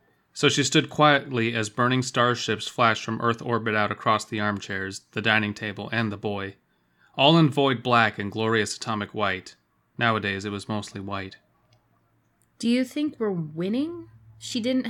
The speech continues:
Speaker 2: have the stomach for the reports, but despite herself, she still asked. The boy smirked like he always had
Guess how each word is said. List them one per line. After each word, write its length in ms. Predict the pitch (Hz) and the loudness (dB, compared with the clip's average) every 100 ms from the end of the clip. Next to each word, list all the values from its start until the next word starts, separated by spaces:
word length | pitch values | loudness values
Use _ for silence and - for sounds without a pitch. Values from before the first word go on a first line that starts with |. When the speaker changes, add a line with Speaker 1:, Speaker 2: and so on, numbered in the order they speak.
| 220 | -4
Speaker 2:
have 160 | 226 | -6
the 60 | 190 | -8
stomach 320 | - 226 208 | -8 -6 -6
for 120 | - 196 | -6 -6
the 100 | 185 | -4
reports, 500 | 180 - 208 - - | -6 -6 -6 -6 -10
but 180 | - | -10
despite 600 | 185 190 - - 233 - | -8 -10 -8 -2 -2 -2
herself, 440 | 196 214 - 175 170 | -6 -10 -4 -6 -6
she 320 | - 208 202 | -8 -8 -8
still 420 | 196 - 180 165 | -10 -8 -8 -6
asked. 560 | - 147 156 - - _ _ _ - - _ - | -8 -10 -12 -14 -18 _ _ _ -20 -20 _ -6
The 80 | |
boy 240 | 190 220 247 | -2 2 2
smirked 520 | - 214 202 190 - | 0 -2 -2 -4 -6
like 220 | 185 190 | -4 -4
he 180 | 190 202 | -4 -4
always 280 | 190 180 180 | -2 -2 -4
had 380 | 196 185 180 | -8 -6 -8